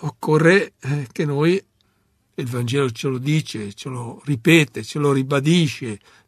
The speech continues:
non soltanto in questo brano del Vangelo che stiamo commentando, ma anche Matteo riprenderà questo tema dell'accoglienza. "Chi accoglie voi, accoglie me, chi accoglie me, accoglie colui che mi ha mandato",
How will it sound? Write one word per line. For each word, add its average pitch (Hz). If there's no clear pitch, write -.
non 202
soltanto 151
in 143
questo 135
brano 147
del 135
Vangelo 143
che -
stiamo 147
commentando, 143
ma 185
anche 165
Matteo 156
riprenderà 151
questo 139
tema 160
dell'accoglienza. 156
"Chi 170
accoglie 156
voi, 151
accoglie 151
me, 170
chi 165
accoglie 151
me, 156
accoglie 147
colui 151
che 151
mi 151
ha 156
mandato", 165